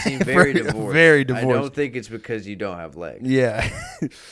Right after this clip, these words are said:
Speaker 2: I, that's awesome.
Speaker 1: Women would love for their husbands to lose both of their legs.
Speaker 2: In a skydiving accident. And then,
Speaker 1: That,
Speaker 2: like,
Speaker 1: no. The amount of pity you can get from people when your husband just lost his legs
Speaker 2: Yeah.
Speaker 1: has got to be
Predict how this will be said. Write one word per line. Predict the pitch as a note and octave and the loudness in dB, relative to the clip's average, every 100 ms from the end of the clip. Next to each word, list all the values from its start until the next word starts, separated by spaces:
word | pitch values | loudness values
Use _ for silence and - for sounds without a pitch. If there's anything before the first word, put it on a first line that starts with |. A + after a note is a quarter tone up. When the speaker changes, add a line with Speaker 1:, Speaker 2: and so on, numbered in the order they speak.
| - - - | -20 -20 -2
Speaker 2:
I, | E3 G3 F3+ | 4 6 6
that's | E3+ D#3+ B3 | 6 8 8
awesome. | C#3+ D3 D3+ D3+ | 8 6 8 8
Speaker 1:
Women | D#3 A3 A3+ E3+ | 6 6 4 0
would | B2+ A2+ | -2 -2
love | A#2+ B2+ B2+ G#2 - | 0 2 2 0 -8
for | - G2+ | -14 -10
their | F#2+ F#2 | -6 -6
husbands | E2+ F#2+ F2 F2 F2 D#2+ - | -6 -8 -8 -12 -14 -16 -16
to | F#2 | -12
lose | F2+ G2+ F2+ | -8 -8 -8
both | - F#2+ E2+ | -6 -6 -8
of | F2+ | -12
their | D#2+ D2+ | -12 -12
legs. | C#2+ C#2 | -12 -4
Speaker 2:
In | E3+ E3+ | 2 4
a | |
skydiving | C#3 - - B2 C3 C3+ B2+ A#2 A2 A2 | 4 2 4 6 8 8 6 4 2 -2
accident. | A2 G#2 - G#2+ G#2+ F#2+ | 0 -2 -4 -10 -10 -8
And | B2+ | 4
then, | D3 | 6
Speaker 1:
That, | C3+ C#3+ | 6 4
Speaker 2:
like, | C3 | 2
Speaker 1:
no. | C#3 B2 F2 - _ _ _ _ _ - | 0 -4 -6 -12 _ _ _ _ _ -12
The | B2+ | -4
amount | C3 C#3 F#3+ | -2 -2 -2
of | G3 - | -4 -6
pity | - D#3+ D#3+ | -4 -2 -2
you | D3+ | -4
can | C3 B2 | -8 -8
get | C#3+ B2+ | -8 -8
from | C3+ | -12
people | B2+ C#3+ C3+ C3 | -8 -8 -6 -6
when | A#2 | -6
your | A2 A2 | -8 -8
husband | G2 A2+ A2+ A#2+ B2 | -6 -6 -8 -10 -12
just | G#2 F#2 | -12 -12
lost | F#2+ G2 G2 - | -8 -8 -8 -14
his | G2 | -16
legs | F2 F2 G2+ A2 C#3+ | -12 -8 -8 -8 2
Speaker 2:
Yeah. | C#3 B2+ A#2 G#2 - | 8 8 6 0 -8
Speaker 1:
has | A2 | -14
got | G#2+ B2+ A#2+ | -6 -4 -4
to | - | -8
be | F#2 A#2+ A#2 A2+ A2 | -12 -8 -6 -6 -8